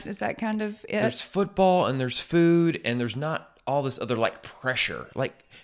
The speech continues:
Speaker 2: Christmas has such pressure around
Speaker 1: Oh,
Speaker 2: it.
Speaker 1: gosh, does it ever.
Speaker 2: Right?
Speaker 1: Especially once you have children.
Speaker 2: Yes.
Speaker 1: Oh,
Speaker 2: But I
Speaker 1: it's,
Speaker 2: feel like, you know
Speaker 1: it's
Speaker 2: what?
Speaker 1: rough.
Speaker 2: I walked into Starbucks yesterday and they playing Christmas music.
Speaker 1: Oh,
Speaker 2: Right?
Speaker 1: it's a little
Speaker 2: And they
Speaker 1: early
Speaker 2: got
Speaker 1: for
Speaker 2: the
Speaker 1: that.
Speaker 2: Christmas blend.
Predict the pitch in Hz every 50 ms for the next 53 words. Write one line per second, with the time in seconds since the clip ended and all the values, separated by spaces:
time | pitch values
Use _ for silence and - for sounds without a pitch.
0 | _ - - 247 269 - 302 285 262 - - 202 175 - - - 214 208 208 -
1 | - - - 240 254 262 - - 254 220 190 160 156 135 170 202 185 170 160 -
2 | - 156 147 151 151 160 - - - 165 160 160 165 151 - - 151 147 143 139
3 | 143 131 143 165 156 165 - - 147 170 202 208 214 226 - 269 330 330 - -
4 | 220 208 196 190 196 190 190 - 220 185 185 180 160 160 - 175 165 190 190 247
5 | 254 262 277 277 302 302 - - - - _ _ _ - - - 180 196 196 -
6 | - - - - 196 220 202 170 170 - - - - 190 160 170 190 185 - -
7 | 226 226 220 - - - 214 233 240 240 240 208 185 165 160 160 170 175 170 170
8 | 208 233 254 269 - - 247 226 196 165 - - - 202 190 170 160 156 123 -
9 | 113 101 - - - - - - - - - - - - - - _ _ _ _
10 | _ _ _ - - - _ - _ _ _ _ _ _ _ _ _ - - 139
11 | 139 147 151 151 143 117 - - 143 151 185 214 214 - - 165 143 - 120 107
12 | - - 92 87 - 92 123 - - - - _ _ - - 190 175 165 160 151
13 | 147 135 - - - 127 135 156 175 - - - 302 269 240 277 269 262 254 202
14 | 165 - - 175 - 190 175 156 190 196 202 180 160 160 151 151 202 190 196 196
15 | 180 139 - 131 120 117 104 101 113 120